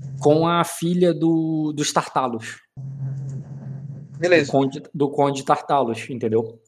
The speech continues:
Speaker 2: Uhum.
Speaker 1: É, e essa aliança ali vai meio que foi um negócio ali que o teu,
Speaker 2: O Barão
Speaker 1: é,
Speaker 2: arrumou,
Speaker 1: o
Speaker 2: né?
Speaker 1: Barão fez, fechou pra não só a questão de,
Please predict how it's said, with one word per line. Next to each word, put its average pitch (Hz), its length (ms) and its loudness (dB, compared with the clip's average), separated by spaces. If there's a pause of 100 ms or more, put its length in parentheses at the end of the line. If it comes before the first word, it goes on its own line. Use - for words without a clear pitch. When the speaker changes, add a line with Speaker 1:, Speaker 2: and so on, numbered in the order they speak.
(260)
Speaker 2:
Uhum. 156 420 -2 (200)
Speaker 1:
É, 135 260 4
e 143 80 4
essa 160 220 2
aliança 170 400 0
ali 160 120 0 (300)
vai 160 340 0
meio 156 300 0
que 156 480 -4
foi 139 120 0
um 143 40 -2
negócio 156 440 0
ali 131 120 -2
que 135 140 -4
o 123 400 0
teu, 117 640 0 (420)
Speaker 2:
O 147 80 -2
Barão 135 280 8
Speaker 1:
é, 139 120 8
Speaker 2:
arrumou, 143 260 4
Speaker 1:
o - 20 6
Speaker 2:
né? 120 60 4
Speaker 1:
Barão 147 460 4
fez, 160 580 2
fechou 170 500 2
pra 180 180 2
não 175 200 2
só 175 460 4
a 147 80 -4
questão 143 480 -2
de, 127 520 0